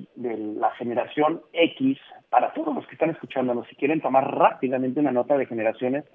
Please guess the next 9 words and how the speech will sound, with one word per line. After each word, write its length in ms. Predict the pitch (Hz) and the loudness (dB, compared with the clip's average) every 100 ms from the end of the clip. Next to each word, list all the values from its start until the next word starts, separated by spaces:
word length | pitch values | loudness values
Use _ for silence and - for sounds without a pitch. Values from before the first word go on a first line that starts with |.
| - _ - | -20 _ -4
primero 300 | 123 135 156 | 2 2 2
estaba 300 | - 135 135 | 4 4 4
la 100 | 120 | 0
generación 500 | 117 117 - 123 120 | -4 -8 -4 -4 -4
X, 260 | 107 127 - - | -6 -14 -18 -10
y 120 | 123 | -4
la 100 | 117 | -4
generación 420 | 120 117 113 139 135 | -2 -2 0 0 -2
X, 280 | 123 143 | 2 0